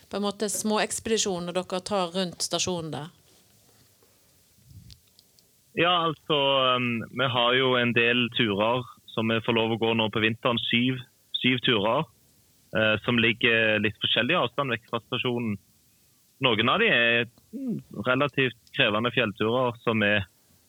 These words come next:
Speaker 2: trygge å gå, da. Altså, det er jo tatt en risikovurdering på det fra Norsk Polarinstitutts side. Ehm, og de er jo veldig fine turer, da, men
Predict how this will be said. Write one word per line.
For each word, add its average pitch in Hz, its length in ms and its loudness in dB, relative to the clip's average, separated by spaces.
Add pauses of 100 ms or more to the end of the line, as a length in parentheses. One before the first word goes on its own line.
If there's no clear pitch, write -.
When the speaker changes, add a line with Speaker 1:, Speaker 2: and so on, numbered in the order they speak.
(140)
Speaker 2:
trygge 113 320 2
å 123 100 0
gå, 139 220 0
da. 95 240 0
Altså, 104 240 -2
det 110 100 2
er 110 40 2
jo 110 60 0
tatt 113 240 -4
en 113 80 -2
risikovurdering 104 1120 0
på 101 120 -2
det 90 240 2 (100)
fra 87 260 0 (360)
Norsk 90 180 -4
Polarinstitutts 104 960 -2
side. 65 260 0 (960)
Ehm, 85 640 0 (580)
og 98 100 0
de 120 80 4
er 120 220 4
jo 127 140 2
veldig 113 380 2
fine 110 300 0
turer, 120 320 0
da, 113 120 0
men 110 180 -2